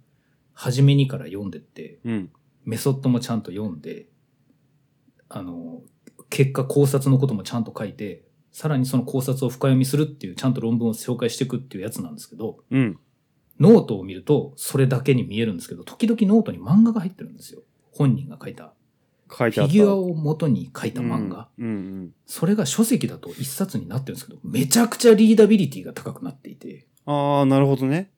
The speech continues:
Speaker 1: あれ、
Speaker 2: なるほど。
Speaker 1: ノートじゃ全然魅力伝わってないんですよ、はっきり言って。
Speaker 2: あー。あ、はいはい。なるほどね。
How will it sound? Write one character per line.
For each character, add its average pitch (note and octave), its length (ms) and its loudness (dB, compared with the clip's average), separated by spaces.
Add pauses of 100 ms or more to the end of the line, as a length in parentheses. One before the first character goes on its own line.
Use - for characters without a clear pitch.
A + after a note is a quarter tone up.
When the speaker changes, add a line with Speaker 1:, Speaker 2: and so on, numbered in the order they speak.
(680)
Speaker 1:
あ - 80 -4
れ、 A#2+ 80 4
Speaker 2:
な A2+ 40 -2
る A#2+ 60 4
ほ G#3+ 80 12
ど。 E4 80 8
Speaker 1:
ノ D#4 60 2
ー - 20 2
ト C#3+ 100 2
じ C3+ 100 -2
ゃ - 120 -6
全 B3 340 10
然 A#3+ 220 8
魅 A3 100 12
力 A3+ 220 4
伝 G3 200 2
わ G#3+ 80 6
っ G#3 120 -4
て G#3 80 6
な F#3+ 100 4
い G3+ 80 6
ん A#2 60 4
で - 40 -6
す - 80 -10
よ、 - 60 -14
は - 140 -10
っ - 60 -14
き - 100 -4
り - 60 -4
言 - 60 -18
っ - 40 -20
て。 - 160 -18 (160)
Speaker 2:
あ A#2+ 40 -8
ー。 - 20 -4 (800)
あ、 G#2+ 80 -2
は A2 180 -4
い G2+ 40 -6
は F#2+ 220 -6
い。 - 20 -10
な G#2 120 -2
る A2 80 0
ほ A2+ 80 -6
ど G#2+ 100 -8
ね。 D#3+ 240 -4